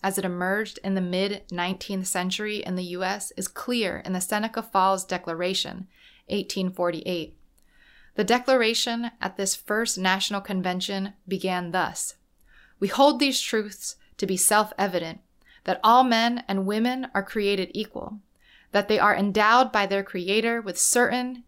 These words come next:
inalienable rights, that among these are life, liberty, and pursuit of happiness." In the next phase of the women's movement in the late nineteen sixties, among the leading proponents of liberal ideas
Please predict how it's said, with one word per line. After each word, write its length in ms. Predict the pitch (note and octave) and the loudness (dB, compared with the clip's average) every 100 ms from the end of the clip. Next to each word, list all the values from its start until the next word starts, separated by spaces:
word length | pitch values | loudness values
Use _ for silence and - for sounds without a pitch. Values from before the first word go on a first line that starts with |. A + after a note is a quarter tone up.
| _ | _
inalienable 840 | G#3+ A#3+ - A#3 B3 B3 A#3+ A#3 G#3 | 0 0 2 2 2 0 0 -2 0
rights, 540 | E3+ E3+ - - - _ _ _ | -2 -4 -8 -8 -8 _ _ _
that 120 | - G3+ | 0 2
among 380 | G3 G#3+ A#3 | 4 4 4
these 320 | A3 A3 A#3 - | 0 -4 -8 -6
are 180 | F#3 | -4
life, 560 | F#3+ G3 G#3+ C4 - - _ _ | 0 2 2 0 -6 -20 _ _
liberty, 600 | F#3 G#3 G#3+ A3+ A3+ A3+ - _ | -4 -2 0 0 -2 -8 -16 _
and 160 | - F#3+ | -4 -4
pursuit 460 | G3 F#3+ - A3 - | -2 0 0 -2 -4
of 120 | G3 | -8
happiness." 680 | - G#3 G3+ F3 - G3 - - _ _ _ _ _ _ _ - | -2 0 0 -6 -8 -10 -12 -14 _ _ _ _ _ _ _ -2
In 100 | A3+ | 2
the 80 | |
next 280 | A3+ C#4 - | 4 4 2
phase 360 | - G#3+ A#3 A3+ | 0 2 2 0
of 80 | F#3+ | 0
the 100 | F#3 | 0
women's 380 | G3 G#3 G3 | 0 -2 -2
movement 460 | F#3+ G3 G3+ G#3+ G3+ | -4 -4 -2 -4 -4
in 80 | F#3 | -4
the 100 | F3+ | -2
late 240 | F#3 G3+ | -2 -2
nineteen 400 | G3 F#3+ F#3+ F#3 | -2 -4 -4 -6
sixties, 640 | F#3 F#3+ - - - G#3+ - _ - - | -6 -6 -6 -6 -8 -10 -14 _ -20 -8
among 340 | - G3+ G#3 G#3 | -2 0 2 0
the 80 | F#3 | -2
leading 400 | F#3+ A3 A#3 A3+ | 0 0 0 -2
proponents 580 | G3 - G#3 G#3 G#3+ - | -6 -4 -4 -2 -4 -6
of 180 | F3 | -6
liberal 360 | F#3 G#3 G#3+ A3 | -4 -2 0 0
ideas 720 | - F#3 E3 F#3 G#3 A3 - | 0 -2 -2 -4 -4 -8 -10